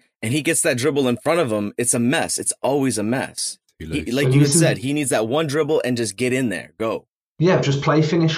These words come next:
Speaker 3: all day long. And I think
Speaker 1: Mm-hmm.
Speaker 3: that in, that you throw a bit of length on him and you take away that play finishing ability unless he's catching, unless it's a catch and shoot opportunity. Now, Jalen in the first half of that game was really cooking from that mid-range. You know, he was getting to his spot, pulling up off the dribble.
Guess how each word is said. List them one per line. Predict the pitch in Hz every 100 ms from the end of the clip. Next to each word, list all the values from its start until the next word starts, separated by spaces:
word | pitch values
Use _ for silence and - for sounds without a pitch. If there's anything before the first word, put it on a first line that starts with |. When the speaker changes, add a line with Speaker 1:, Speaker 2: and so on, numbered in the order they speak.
| -
Speaker 3:
all | 156 143
day | 139 127
long. | 123 143 143
And | 139 139
I | 135
think | 160 139
Speaker 1:
Mm-hmm. |
Speaker 3:
that | 131 131 135 -
in, | 135
that | 127 131
you | 123
throw | - 160
a | 139
bit | 117
of | 120
length | 120 180 180 143
on | 127
him | 127 123 139 139 - _ -
and | 135 135
you | 139 139
take | 151 135
away | - 117 139
that | 143 -
play | - 131
finishing | 127 135 131 - 131
ability | 127 131 127 127 135
unless | 120 120 -
he's | 113
catching, | - - - 131 110
unless | 123 131 127
it's | 107 113
a |
catch | - - 135
and | 113
shoot | - 120
opportunity. | - - 139 139 135 135 139 139 139 _ _ -
Now, | 120 113 110
Jalen | 120 143 156 147 135 -
in | 127
the | 117
first | - 135 165 -
half | 123 123 120
of |
that | 120 110
game | 123 127 131
was | 120 113 107
really | 104 123 139 135
cooking | - 139 139
from | - 127 120
that | 101
mid-range. | 117 127 135 139 139 143 120
You |
know, | 120
he | 131 127
was | 113
getting | 135 131 131
to | 139
his | 127
spot, | - 123 127 -
pulling | 131 123
up | 123
off | 143 -
the | 110
dribble. | 117 110 123